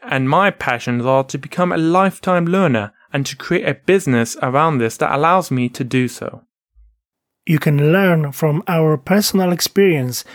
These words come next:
Speaker 2: and journey of finding a way out of our current employment into a new employment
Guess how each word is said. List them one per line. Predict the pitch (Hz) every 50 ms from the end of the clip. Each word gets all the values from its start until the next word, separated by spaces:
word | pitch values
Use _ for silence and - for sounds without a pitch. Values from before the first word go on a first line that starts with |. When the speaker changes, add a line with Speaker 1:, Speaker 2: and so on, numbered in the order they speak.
| - - - -
Speaker 2:
and | - 139 135 123
journey | - - 214 220 196 165 143 131 139 135
of | 156 139
finding | - - - 196 190 190 185 175 170 160 -
a | 151
way | 147 143 147 185 202 196 190 220 - - -
out | - 226 196 156 131 117 110 - - - - - - - - _ -
of | 170 147 - -
our | - 170 160 151 147
current | 135 - - 214 208 196 196 180 160
employment | 165 143 - 190 208 226 220 196 180 160 151 139 - - - - - _
into | - 165 160 160 156 - - - 170
a | 151
new | 156 170 190 226 269 285 277 269 233 196 -
employment | - 143 139 127 135 147 147 147 147 139 127 117 117 120 117 -